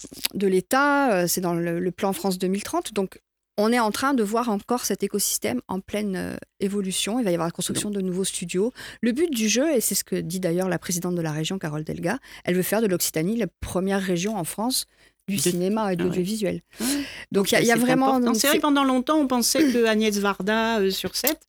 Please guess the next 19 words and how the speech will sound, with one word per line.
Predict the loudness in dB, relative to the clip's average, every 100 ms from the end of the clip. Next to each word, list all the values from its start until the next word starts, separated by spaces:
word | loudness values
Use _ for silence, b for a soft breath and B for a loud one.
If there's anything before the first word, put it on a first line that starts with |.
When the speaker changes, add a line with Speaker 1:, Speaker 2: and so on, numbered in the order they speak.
| -2
Speaker 1:
Oui, | 2 4
Speaker 2:
mais |
Speaker 1:
voilà. | 4 4 4
Speaker 2:
il | 2
y |
a | 0
beaucoup, | 0 0 2 2
<laughs> | 2 0 0 0 -2 -2
il | 0
y |
a | 2
beaucoup | 0 0 2 4 2
d'autres | 2 0 2
choses. | 2 2 0 0
Speaker 1:
Oui, | 2 4
et |
l'objectif, | 4 4 2 2 0
c'est | 2
d'attirer | 2 2 2 4 4 4